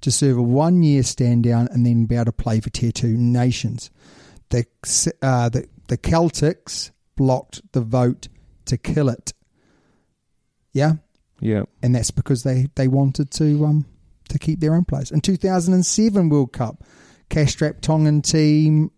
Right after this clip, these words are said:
Speaker 1: who were paying eighty pounds a night accommodation and needed to borrow kit from local rugby clubs, uh, wanted to dye their hair green for the game against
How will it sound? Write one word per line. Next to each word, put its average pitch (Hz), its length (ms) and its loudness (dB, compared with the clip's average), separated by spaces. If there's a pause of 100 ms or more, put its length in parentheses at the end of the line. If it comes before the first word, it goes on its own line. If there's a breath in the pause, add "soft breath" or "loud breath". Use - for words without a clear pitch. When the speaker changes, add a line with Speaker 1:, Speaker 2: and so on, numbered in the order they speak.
(260)
Speaker 1:
who 139 140 2
were 139 100 0
paying 139 400 0 (220)
eighty 156 360 0
pounds 135 380 2
a 127 60 2
night 127 380 2
accommodation 120 800 0 (480 soft breath)
and 127 320 0
needed 151 260 0
to 143 60 0
borrow 143 340 2
kit - 240 -6
from 127 180 0
local 151 440 2
rugby 110 280 0
clubs, 110 380 -2 (380)
uh, 110 240 -2
wanted 131 480 0
to - 120 -8
dye 156 440 2
their 139 200 2
hair 117 240 2
green 117 560 2 (320 soft breath)
for - 180 -4
the 127 100 0
game 127 340 2
against 117 420 -2